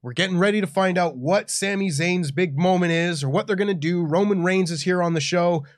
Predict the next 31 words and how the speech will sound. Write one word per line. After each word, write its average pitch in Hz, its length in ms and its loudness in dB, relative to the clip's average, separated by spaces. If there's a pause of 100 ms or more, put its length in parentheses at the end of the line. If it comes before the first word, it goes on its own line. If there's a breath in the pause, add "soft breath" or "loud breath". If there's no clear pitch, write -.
Roman 190 300 2
Reigns 190 280 2
isn't 156 200 0
on 180 220 2
SmackDown 170 560 0
that 160 180 2
often. 165 340 2
It's 143 120 -6
his 127 100 -10
first 208 400 0
appearance 160 420 -2
since 190 260 -2
Survivor 160 400 0
Series. 147 400 -4 (240 loud breath)
And 151 60 -2
he 160 80 0
say, 156 200 -2
"Boy, 214 260 4
I 240 140 2
haven't 220 200 0
seen 226 240 -2
my 226 140 0
family 220 420 0
since 208 320 0
War 226 240 4
Games, 165 340 -2
or 160 60 0
we 262 160 2
dominated 240 560 2
War 175 260 0
Games." 147 460 -2